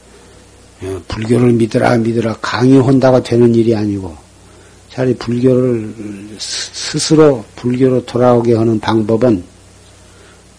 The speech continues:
그, 여러분 자신이 정말 예법하게 정법을 믿고 예법하게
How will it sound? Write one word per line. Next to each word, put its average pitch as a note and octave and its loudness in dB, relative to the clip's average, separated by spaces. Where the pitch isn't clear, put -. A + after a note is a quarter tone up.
그, A2+ -4
여러분 A#2+ 0
자신이 G#2 0
정말 - -10
예법하게 C3 2
정법을 A2+ -2
믿고 G#2 -4
예법하게 A#2+ -2